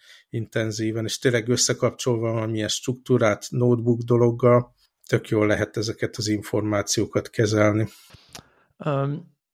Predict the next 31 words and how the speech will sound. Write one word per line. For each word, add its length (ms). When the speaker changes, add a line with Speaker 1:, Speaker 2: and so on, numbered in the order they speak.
Speaker 2:
egy 160
ilyen 160
nagyon 340
bácsis, 420
ilyen 160
technikai, 880
ö, 520
kérdésem 600
van 340
ezzel 300
kapcsolatban, 520
mert 160
hogy 120
ilyen, 280
ö, 180
logisztikai, 540
Speaker 1:
Mhm. 80
Speaker 2:
vagy 140
hogy 120
mondják, 380
ilyen 120
operatív, 480
na, 100
ezt 160
akartam 280
mondani 260
a 40
sok 220
komplikáció 640
között, 300
hogy, 240